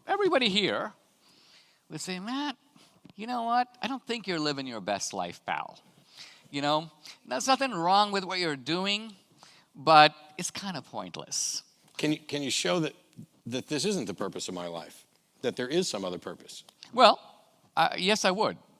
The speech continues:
Speaker 1: I mean, I, I think I, I, I think I could make arguments to that effect.
Speaker 2: Okay.
Speaker 1: Let, let's pursue the example even further, make it more ridiculous so we can see how obvious it is. Let's just say, for example, and here I'm,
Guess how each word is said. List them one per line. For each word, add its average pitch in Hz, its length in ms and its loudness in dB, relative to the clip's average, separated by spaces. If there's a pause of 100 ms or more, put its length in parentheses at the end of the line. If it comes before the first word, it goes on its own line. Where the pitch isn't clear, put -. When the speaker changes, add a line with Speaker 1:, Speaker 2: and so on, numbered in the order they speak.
Speaker 1:
I 151 140 4
mean, 160 120 2
I, 156 120 6
I 165 40 2
think 170 200 -2
I, 147 120 4
I, 160 200 2
I 185 80 6
think 208 160 6
I - 20 6
could 170 140 0
make 175 160 0
arguments 156 560 2
to 120 80 -6
that 101 160 0
effect. - 460 -8 (200)
Speaker 2:
Okay. 127 200 -2
Speaker 1:
Let, 180 100 0
let's 233 180 6
pursue 208 300 -4
the 175 60 -2
example 160 360 0
even 156 160 0
further, 143 360 0
make 143 160 -2
it 135 60 -4
more 131 200 -4
ridiculous 120 480 -2
so 120 100 -6
we 113 80 -6
can 117 140 -8
see 139 100 -4
how 110 80 0
obvious 104 400 0
it 104 40 -14
is. - 140 -10
Let's 196 280 0
just 214 120 -6
say, 180 120 -2
for 147 140 -6
example, 117 440 -2
and 113 140 -8 (220)
here 147 140 0
I'm, 143 140 6